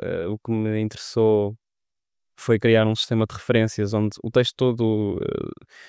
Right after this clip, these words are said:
parte de nomes de bandas, nomes de canções, nomes, e isso vai fazendo uma sequência, uma sequência lógica de, de frases que se seguem,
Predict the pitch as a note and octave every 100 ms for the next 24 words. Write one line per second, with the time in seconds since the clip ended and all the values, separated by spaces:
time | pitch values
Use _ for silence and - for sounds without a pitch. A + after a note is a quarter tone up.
0 | _ _ _ B2+ A#2 - A2 G#2 G#2+ G#2+
1 | G#2+ G#2+ A2 A2+ A2+ A2 G#2 G2+ - A2+
2 | G#2+ - A2 G#2+ A2 A2 G2+ G#2+ - -
3 | - - A#2 - - A2 G#2+ A2 A2 G#2+
4 | A#2+ A2+ A2 A2 - - A2 G#2+ - G#2+
5 | G#2 G2+ - - - - G2 G2+ - -
6 | G#2+ - G#2+ G#2 G#2+ G#2+ A2 G#2 - G#2
7 | G2+ G2+ G#2 - C3 C3 C3 - - -
8 | B2+ C3 B2+ C3